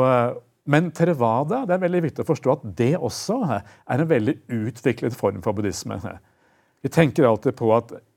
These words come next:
Vajrayana og Mahayana er veldig utviklet og senere form for buddhismen, men det er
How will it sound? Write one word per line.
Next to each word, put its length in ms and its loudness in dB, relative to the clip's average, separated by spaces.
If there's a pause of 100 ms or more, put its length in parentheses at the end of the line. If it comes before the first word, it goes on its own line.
Vajrayana 680 2
og 160 -6
Mahayana 480 0
er 60 -2
veldig 340 -2
utviklet 560 -4
og 80 -4
senere 480 -2
form 220 -2
for 80 -2
buddhismen, 480 -2 (560)
men 140 2
det 160 2
er 180 -2